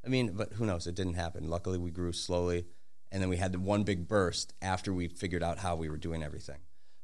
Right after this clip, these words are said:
But I essentially was looking just for a sponsor, like, what it would cost to sponsor a news station or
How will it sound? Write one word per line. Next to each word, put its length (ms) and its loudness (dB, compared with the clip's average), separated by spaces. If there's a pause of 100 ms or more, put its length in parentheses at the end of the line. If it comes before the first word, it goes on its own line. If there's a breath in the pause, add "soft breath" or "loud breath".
(140)
But 300 4
I 220 6
essentially 720 4 (160)
was 320 -4
looking 300 2
just 220 -2
for 120 0
a 60 0
sponsor, 520 0
like, 220 -2 (320)
what 260 2
it 80 2
would 120 0
cost 480 2
to 60 -6
sponsor 680 0 (400)
a 60 -2
news 200 4
station 600 -2
or 720 -2